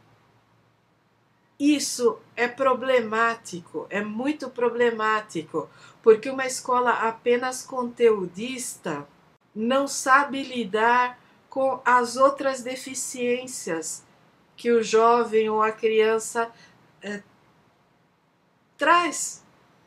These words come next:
Ou porque a sua educação em casa é deficitária,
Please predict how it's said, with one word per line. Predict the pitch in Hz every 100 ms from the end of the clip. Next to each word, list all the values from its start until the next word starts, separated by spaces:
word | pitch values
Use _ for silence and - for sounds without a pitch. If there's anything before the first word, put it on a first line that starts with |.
| _ _ _ _ _ _ _
Ou | 240 349 349 -
porque | 277 269 - 262 233 - _ -
a | 226
sua | 233 - 240
educação | 233 254 254 226 226 - 233 220 - - _ _
em | 208 220
casa | 214 - 233 240 226 220
é | 202
deficitária, | 208 214 214 214 - 202 180 - 202 247 302 269 196 156